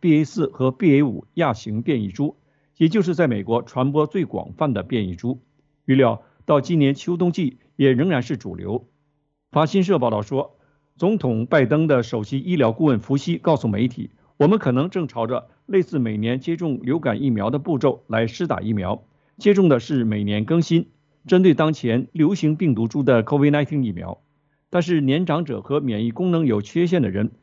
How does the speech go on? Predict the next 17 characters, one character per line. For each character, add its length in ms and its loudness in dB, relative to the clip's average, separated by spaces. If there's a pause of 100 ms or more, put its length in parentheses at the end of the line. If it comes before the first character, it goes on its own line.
可 120 0
能 140 4
需 140 0
要 120 4
更 200 -2
加 100 0
频 320 -2
繁 160 0
地 160 -6
接 160 0
种 180 0
疫 80 0
苗。 300 -8 (560)
如 140 4
果 100 4
出 160 -6
现 300 -2